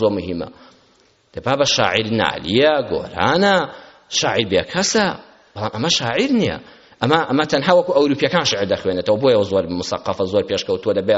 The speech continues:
مێزگردی بۆ بکرێ. کابرا مێزگردێک دەکرێت، بۆ ناوی دەنێی وەرکشۆپ.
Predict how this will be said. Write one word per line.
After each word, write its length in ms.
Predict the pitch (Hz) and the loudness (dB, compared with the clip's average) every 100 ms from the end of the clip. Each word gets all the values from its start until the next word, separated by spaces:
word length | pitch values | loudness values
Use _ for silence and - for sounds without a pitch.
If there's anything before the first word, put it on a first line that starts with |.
| 92 | 2
مێزگردی 480 | 127 117 110 117 98 101 | 0 -2 -2 -4 -4 -4
بۆ 60 | 101 | -4
بکرێ. 280 | 98 101 90 - - - - _ | -2 -2 -2 -4 -18 -20 -20 _
کابرا 240 | - 202 247 | 0 2 2
مێزگردێک 500 | 240 226 190 214 208 190 | 2 0 2 0 0 0
دەکرێت، 180 | 202 196 | -2 0
بۆ 60 | 240 | 2
ناوی 200 | 226 196 | 2 2
دەنێی 200 | 160 143 127 | 2 2 4
وەرکشۆپ. 500 | 123 117 - - | 2 2 0 0